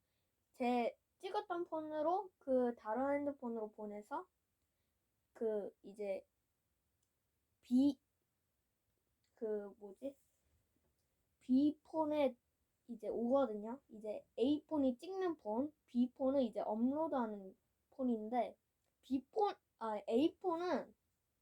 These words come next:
어, 사 분 이십, 사 분 삼십 초까지만 찍을 수 있어요. 왜냐하면 이제, 이제 보내는데 이제 제한이 있거든요.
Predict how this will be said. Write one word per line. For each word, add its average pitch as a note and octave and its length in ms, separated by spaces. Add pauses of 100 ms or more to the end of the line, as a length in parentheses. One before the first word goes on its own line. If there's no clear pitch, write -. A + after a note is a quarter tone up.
(1200)
어, A#3+ 580
사 G4 260
분 F#4+ 240
이십, A#3+ 320 (200)
사 G4 260
분 F#4+ 260
삼십 G#4+ 560
초까지만 C4+ 540
찍을 A3+ 240
수 - 140
있어요. F#3 300
왜냐하면 C4 720 (920)
이제, A#3+ 200 (920)
이제 A3+ 400
보내는데 C#4+ 840
이제 G#3 340 (600)
제한이 C#4+ 480
있거든요. G3+ 880